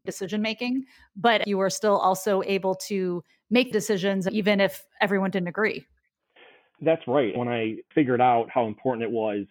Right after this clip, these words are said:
Speaker 2: to let their voices be heard, I learned to make sure my team do the same thing. At
Speaker 1: Yeah.
Speaker 2: that time, we were trying to restructure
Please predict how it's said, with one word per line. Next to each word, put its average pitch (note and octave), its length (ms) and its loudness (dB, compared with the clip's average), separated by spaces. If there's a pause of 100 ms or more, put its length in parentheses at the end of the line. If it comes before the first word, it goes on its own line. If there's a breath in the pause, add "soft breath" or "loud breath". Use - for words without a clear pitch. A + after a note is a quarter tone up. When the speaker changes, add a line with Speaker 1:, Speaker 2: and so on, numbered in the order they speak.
(140)
Speaker 2:
to G#2 340 0
let A#2+ 180 4
their A2+ 100 4
voices G#2+ 440 0
be G#2+ 80 -8
heard, C3 420 2 (520 soft breath)
I G#2 100 0
learned G#2+ 480 -2 (100)
to G2+ 380 0 (240)
make A#2 260 2
sure C3 120 4
my G2+ 200 -2 (140)
team F2 320 -4
do A#2 100 -4
the G2 160 -6
same A2 280 -8
thing. F2+ 280 -4
At A#2+ 120 -2
Speaker 1:
Yeah. C3+ 160 4
Speaker 2:
that - 100 -12
time, - 280 -2
we A2 140 -2
were A2+ 80 0
trying A#2 240 -2
to G#2 80 -2
restructure G#2+ 840 -2